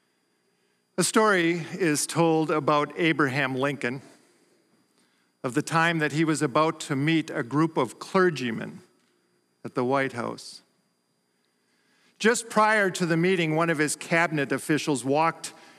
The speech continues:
into his office only to find the president shining his shoes. Surprised by the sight, the man said, "Mister President, you're shining your own shoes?" Amused by the man's reaction, President Lincoln said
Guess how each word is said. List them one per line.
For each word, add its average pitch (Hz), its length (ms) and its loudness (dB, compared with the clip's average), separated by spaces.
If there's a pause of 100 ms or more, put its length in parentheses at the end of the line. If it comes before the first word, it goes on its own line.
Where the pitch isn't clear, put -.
(240)
into 143 240 -2
his 143 180 0
office 151 520 0
only 165 240 0
to 151 100 0
find 147 460 0
the 131 60 -2
president 147 640 0
shining 151 560 -2
his 139 200 -2
shoes. 131 680 -6 (1500)
Surprised 233 480 2
by 214 100 4
the 175 140 0
sight, 196 500 2 (1120)
the 151 40 -6
man 175 260 2
said, 156 340 0
"Mister 214 280 0
President, 190 600 -2 (1080)
you're 196 120 4
shining 262 520 2
your 196 220 2
own 262 220 -2
shoes?" 285 640 -2 (1900)
Amused 160 460 2
by 160 120 2
the 143 100 -2
man's 151 360 0
reaction, 143 600 0
President 143 440 -2
Lincoln 143 280 -4
said 139 380 -2